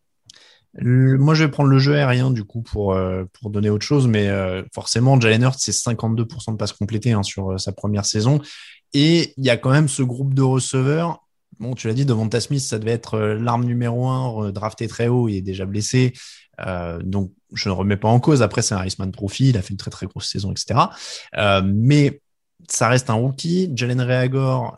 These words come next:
euh, qui était un rookie l'an dernier, qui n'a pas été sensationnel. Travis Fulgham, qui était presque la surprise de l'an dernier, qui était même la surprise de l'an dernier. Mais ça reste à confirmer. Du côté des tight ends, bon, il y a Zach Ertz, qui était plus ou moins sur le départ, mais qui est toujours là. Dallas Goedert. C'est, c'est, c'est un groupe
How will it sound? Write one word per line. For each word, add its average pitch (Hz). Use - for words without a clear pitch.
euh, 90
qui -
était 120
un 113
rookie 110
l'an 117
dernier, 110
qui 107
n'a 92
pas 98
été 95
sensationnel. 131
Travis 131
Fulgham, 139
qui 127
était 107
presque 113
la 107
surprise 120
de 113
l'an 107
dernier, 117
qui -
était 135
même 110
la 95
surprise -
de 104
l'an 101
dernier. 127
Mais 101
ça 104
reste 110
à 113
confirmer. 131
Du 123
côté 117
des 113
tight 120
ends, 131
bon, 107
il 104
y 104
a 98
Zach 107
Ertz, 127
qui 120
était 110
plus -
ou 120
moins 120
sur 117
le 110
départ, 123
mais 104
qui 98
est 98
toujours 107
là. 135
Dallas 104
Goedert. 120
C'est, -
c'est, -
c'est -
un 147
groupe 175